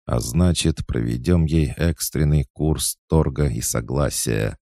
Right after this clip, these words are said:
Начнем с простенького Н Л П, а закончим атакой в лоб. В общем, пока закину удочку,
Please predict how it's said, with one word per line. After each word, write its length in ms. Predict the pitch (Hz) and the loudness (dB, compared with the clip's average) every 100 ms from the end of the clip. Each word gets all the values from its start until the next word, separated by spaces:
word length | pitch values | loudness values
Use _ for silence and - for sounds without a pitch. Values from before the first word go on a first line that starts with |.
| _ _ _ | _ _ _
Начнем 520 | 73 76 - - 98 | 0 0 0 0 0
с 100 | 80 - | 0 -2
простенького 920 | 80 71 - 67 62 67 64 64 - | 0 0 0 -4 -2 -2 0 0 -4
Н 180 | 69 65 | -4 -2
Л 220 | 58 55 - | -2 -4 -2
П, 380 | 85 78 71 64 _ | 2 4 2 -2 _
а 120 | - 64 | -4 -2
закончим 720 | 62 60 85 85 78 78 78 | -2 -2 2 2 2 2 2
атакой 520 | 76 - 62 - 58 | 0 0 -2 -2 -6
в 160 | 58 58 | -4 -4
лоб. 340 | 62 55 - - - _ _ _ _ _ | -4 -4 -6 -12 -18 _ _ _ _ _
В 100 | 85 | 0
общем, 540 | 92 - - 87 80 | 0 0 2 2 2
пока 360 | 71 65 - 95 | 0 -2 0 -2
закину 580 | 80 80 - 82 73 85 | 0 -2 0 2 2 0
удочку, 640 | 71 53 - - 58 53 | -2 -4 -6 -6 -4 -4